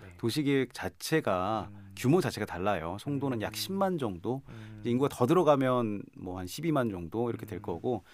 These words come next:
Speaker 2: 송도 같은 경우에는 이제 삼십만,
Speaker 1: 음.
Speaker 2: 예, 그 이상도 들어갈 수 있는
Speaker 1: 음.
Speaker 2: 지금도 개발 중인 그런,
Speaker 1: 음.
Speaker 2: 어, 지역이기 때문에
Speaker 1: 음.
Speaker 2: 규모 자체가 좀 다르고요.
Speaker 1: 음.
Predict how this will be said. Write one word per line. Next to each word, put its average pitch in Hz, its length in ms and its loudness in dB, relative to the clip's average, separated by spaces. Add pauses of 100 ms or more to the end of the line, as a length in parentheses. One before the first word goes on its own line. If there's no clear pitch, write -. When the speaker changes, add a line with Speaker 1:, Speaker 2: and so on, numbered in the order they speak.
(200)
Speaker 2:
송도 226 240 0
같은 175 260 2
경우에는 117 400 0
이제 87 140 -6
삼십만, 143 560 -2 (160)
Speaker 1:
음. 107 260 -16
Speaker 2:
예, 82 120 -6
그 - 160 0
이상도 131 340 2
들어갈 101 320 -4
수 - 160 -6
있는 101 420 -2 (100)
Speaker 1:
음. - 120 -18
Speaker 2:
지금도 147 340 4
개발 101 260 2
중인 85 280 -4 (200)
그런, 110 280 0 (260)
Speaker 1:
음. 104 100 -18 (460)
Speaker 2:
어, 90 140 -6
지역이기 113 380 2
때문에 110 520 0
Speaker 1:
음. - 380 -20
Speaker 2:
규모 180 240 4
자체가 113 340 0
좀 113 140 0
다르고요. 92 580 -2
Speaker 1:
음. - 140 -20